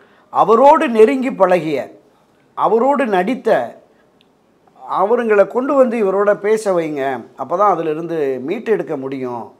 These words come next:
அப்படிங்கிற மாதிரி ஆலோசனைகள் சொல்லியிருக்காங்க. அந்த காலகட்டத்துல கிட்டத்தட்ட ஒரு இருபது பத்திரிகையாளர்கள்,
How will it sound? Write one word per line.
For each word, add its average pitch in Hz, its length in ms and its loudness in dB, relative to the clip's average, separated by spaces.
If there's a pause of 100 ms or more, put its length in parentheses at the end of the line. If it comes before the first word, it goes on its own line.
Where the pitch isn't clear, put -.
(160)
அப்படிங்கிற 127 380 -10
மாதிரி 127 560 -10 (180)
ஆலோசனைகள் 123 680 -6
சொல்லியிருக்காங்க. 107 420 -20 (800)
அந்த 240 240 0
காலகட்டத்துல 220 680 0
கிட்டத்தட்ட 185 500 -4
ஒரு 165 300 -6
இருபது 262 380 -4
பத்திரிகையாளர்கள், 175 800 -2